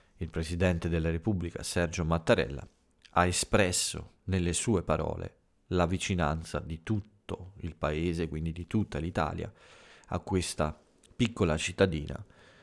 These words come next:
distrutta, insomma, da questa tragedia che ha ucciso tre persone e che ancora, eh, ci fa, eh, temere per la vita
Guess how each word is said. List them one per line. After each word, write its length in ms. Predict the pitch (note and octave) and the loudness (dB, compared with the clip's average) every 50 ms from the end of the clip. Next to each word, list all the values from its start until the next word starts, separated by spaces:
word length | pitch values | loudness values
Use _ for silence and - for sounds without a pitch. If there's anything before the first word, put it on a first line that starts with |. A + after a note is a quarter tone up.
| - - - | -20 -20 -10
distrutta, 640 | - F#2+ F#2+ F#2 - - - G#2+ G#2 G#2+ G2+ - - | -4 -2 0 0 0 0 0 2 2 2 0 0 -2
insomma, 400 | D#2+ D#2 - - F2+ D#2+ D2+ - | -4 -2 -2 -2 -2 -2 -2 -4
da 260 | D2+ C2+ C#2 B1+ D2+ - | -6 -6 -8 -8 -10 -8
questa 300 | - F2 E2 - - E2 | -8 -8 -6 -4 -4 -2
tragedia 600 | - - G2 F2+ E2 - C2+ C2 C2+ D2 D2 C#2 - - _ _ _ _ _ | 0 0 0 0 -2 -4 -6 -6 -6 -6 -8 -8 -10 -14 _ _ _ _ _
che 160 | - - D2+ | -8 -4 -4
ha 140 | C2+ - - - | -4 -4 -4 -6
ucciso 480 | F#2 F2+ - - - F2 E2 - D#2+ D2+ | -8 -6 -6 -6 -6 -6 -4 -6 -8 -6
tre 160 | - F2+ E2 | -6 -6 -2
persone 720 | - G2+ F2+ - - - F2+ D#2+ D#2+ E2 D#2+ D#2+ E2 - - - _ _ _ - _ _ _ _ _ _ | -2 -2 -2 -2 -2 -2 0 0 0 0 0 -2 -4 -6 -10 -18 _ _ _ -20 _ _ _ _ _ _
e 160 | - E2 E2+ | -8 -6 -6
che 320 | - - G2 F#2 E2+ D#2 - | -4 0 2 2 2 2 0
ancora, 720 | - F#2 F2 F2 E2+ - - G2 F2+ E2 D#2+ D#2+ D#2 D2+ - - _ _ _ _ _ _ _ - - - | -2 -2 -2 -2 -2 2 2 4 4 4 2 0 -2 -4 -8 -12 _ _ _ _ _ _ _ -20 -14 -10
eh, 140 | E2 D#2+ D#2+ D#2+ D#2+ D#2+ E2 | -8 -8 -6 -8 -8 -10 -8
ci 160 | - - G#2+ F#2+ | -4 -2 -2 0
fa, 320 | - - E2 C#2+ - - - _ _ _ _ _ _ _ _ _ | 2 2 2 2 0 -4 -16 _ _ _ _ _ _ _ _ _
eh, 240 | - E2 C#2 D2+ - - | -8 -8 -8 -8 -10 -4
temere 420 | - - F#2+ F2 E2+ D#2+ D#2+ D#2+ D#2+ | -2 0 0 2 0 0 -2 -2 -2
per 160 | - E2+ E2 | -2 -2 0
la 120 | F2 E2 | 0 0
vita 380 | E2+ F2 E2 D#2 - D2+ - | 0 0 -2 -4 -4 -6 -8